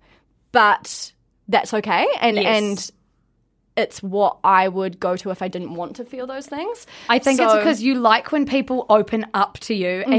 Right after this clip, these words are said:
Speaker 1: Mm-hmm.
Speaker 2: you like to feel things and you like to know what other people are thinking
Speaker 1: Yeah,
Speaker 2: and
Speaker 1: I
Speaker 2: feeling
Speaker 1: like the intimacy of that.
Speaker 2: and their experiences. So it makes so much sense that, 'cause, like,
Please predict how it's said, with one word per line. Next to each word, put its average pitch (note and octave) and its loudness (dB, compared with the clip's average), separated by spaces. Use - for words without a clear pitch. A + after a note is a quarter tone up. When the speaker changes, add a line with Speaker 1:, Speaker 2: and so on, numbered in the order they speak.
Speaker 1:
Mm-hmm. A3+ 0
Speaker 2:
you A3+ 0
like G#3 2
to A3 -6
feel G3 -2
things F#3 -4
and F#3+ -6
you G3 -6
like G3+ 0
to A#3+ -4
know A3+ 2
what A3 2
other G3+ 0
people G#3 -4
are G3+ 0
thinking G3+ 0
Speaker 1:
Yeah, F3 4
Speaker 2:
and A3 -2
Speaker 1:
I F#3 2
Speaker 2:
feeling G#3 4
Speaker 1:
like G3 2
the G#3 2
intimacy F3+ -6
of D3 -6
that. - -6
Speaker 2:
and A3+ 2
their G3+ 2
experiences. G3+ -6
So A3+ 4
it G#3 0
makes A3 -2
so G#3+ 2
much G#3+ -2
sense - -6
that, A3 -6
'cause, A#3+ 0
like, G#3 0